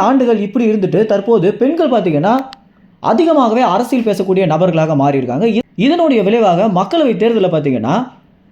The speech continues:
ஆண்களை விட கிட்டத்தட்ட அஞ்சு லட்சம் பெண்கள் புதிதாக ஓட்டு போட்டிருக்காங்க அப்படின்றது ஒரு கருத்து கணிப்பு சொல்லியிருந்துச்சு. இந்த விஷயம் அப்படின்றது தமிழ்நாடு முழுக்கன்னு இல்லாம இந்திய அளவுல பாத்தீங்கன்னா ஒரு மிகப்பெரிய பேசும் பொருளாகவே மாறி இருந்துச்சு. பெண்களுக்கு இந்த அளவுக்கு அரசியல் ஆர்வம் வந்ததற்கு முதல் முக்கிய நபராக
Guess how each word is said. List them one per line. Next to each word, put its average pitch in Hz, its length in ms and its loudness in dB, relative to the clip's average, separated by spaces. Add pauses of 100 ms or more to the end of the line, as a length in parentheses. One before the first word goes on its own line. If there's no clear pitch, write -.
(180)
ஆண்களை 311 320 0
விட 175 160 0
கிட்டத்தட்ட 220 380 -2
அஞ்சு 240 220 0
லட்சம் 226 280 -2
பெண்கள் 220 320 0
புதிதாக 277 520 2
ஓட்டு 233 200 -2
போட்டிருக்காங்க 170 480 0
அப்படின்றது 160 380 -2
ஒரு 143 100 -6
கருத்து 151 280 0
கணிப்பு 127 260 -4
சொல்லியிருந்துச்சு. 117 440 -2 (140)
இந்த 311 120 2 (140)
விஷயம் 226 360 0
அப்படின்றது 165 400 -2 (100)
தமிழ்நாடு 262 460 2
முழுக்கன்னு 202 360 -2
இல்லாம 175 280 0 (120)
இந்திய 285 240 2
அளவுல 202 280 0
பாத்தீங்கன்னா 156 360 -2 (100)
ஒரு 180 160 0
மிகப்பெரிய 254 340 -2 (100)
பேசும் 269 260 -2
பொருளாகவே 160 400 0
மாறி 131 140 -2
இருந்துச்சு. 113 320 -4 (440)
பெண்களுக்கு 294 420 0 (120)
இந்த 233 160 0
அளவுக்கு 269 240 0 (100)
அரசியல் 262 380 0
ஆர்வம் 202 220 0
வந்ததற்கு 180 360 -2 (100)
முதல் 240 240 0
முக்கிய 233 260 -2
நபராக 175 380 2